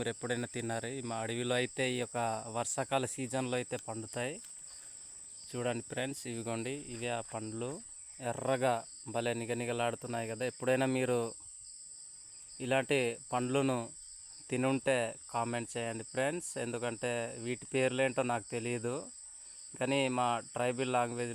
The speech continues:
నుంచి అయితే వీటికి, ఆ, పేర్లు దమ్మేణి అనే పండ్లు అనేసి అయితే పిలుస్తారు వీటిని. ఇవైతే ఆరోగ్యానికి చాలా బాగుంటాయి ఫ్రెండ్స్, ఎందుకంటే వీటిని పిట్టలు అలాగే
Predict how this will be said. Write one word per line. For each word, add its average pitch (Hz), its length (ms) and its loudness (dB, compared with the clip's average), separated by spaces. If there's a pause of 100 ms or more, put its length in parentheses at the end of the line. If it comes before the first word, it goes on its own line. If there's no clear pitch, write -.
నుంచి 117 220 -4
అయితే 120 280 0
వీటికి, 117 400 -4 (1600)
ఆ, 113 40 0 (280)
పేర్లు 120 400 2 (100)
దమ్మేణి 127 420 4 (320)
అనే 123 140 -2 (140)
పండ్లు 123 360 2 (200)
అనేసి 120 340 -4
అయితే 127 220 0 (140)
పిలుస్తారు 123 600 0
వీటిని. 120 380 -4 (400)
ఇవైతే 139 420 4 (440)
ఆరోగ్యానికి 127 560 2
చాలా 120 280 2
బాగుంటాయి 117 460 -2
ఫ్రెండ్స్, 131 280 -4 (100)
ఎందుకంటే 123 440 -2
వీటిని 120 340 -4 (840)
పిట్టలు 131 520 2 (800)
అలాగే 123 240 2